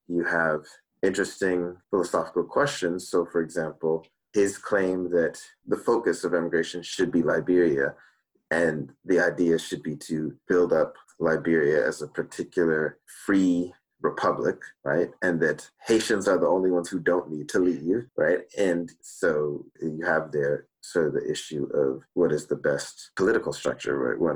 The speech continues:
one of the, the most fundamental questions of political philosophy, right? What is the ideal polity? And his argument that, well, you need, you know, an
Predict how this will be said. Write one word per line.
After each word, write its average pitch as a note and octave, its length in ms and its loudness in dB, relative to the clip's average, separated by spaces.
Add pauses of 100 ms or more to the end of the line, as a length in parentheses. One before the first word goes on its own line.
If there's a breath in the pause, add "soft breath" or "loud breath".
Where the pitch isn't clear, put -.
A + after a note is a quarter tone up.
(140)
one E2 180 0
of D2 160 -6
the, C#2+ 160 -8 (360)
the D2+ 60 -10
most C#2 240 -4
fundamental D2 680 -2 (200)
questions D2+ 400 -2
of C2 100 -10
political D2+ 400 -2
philosophy, - 560 -2
right? C2+ 180 0
What D2 200 2
is D2 180 -2
the A#1+ 140 0
ideal C#2+ 480 2
polity? E2+ 400 2
And C2 160 -2 (540 loud breath)
his F#2+ 280 2
argument D2 680 0 (220)
that, C#2+ 220 2 (220)
well, E2 120 4
you D2+ 140 0
need, D#2 520 2 (280)
you E2+ 80 0
know, C#2 160 2
an C2 140 -2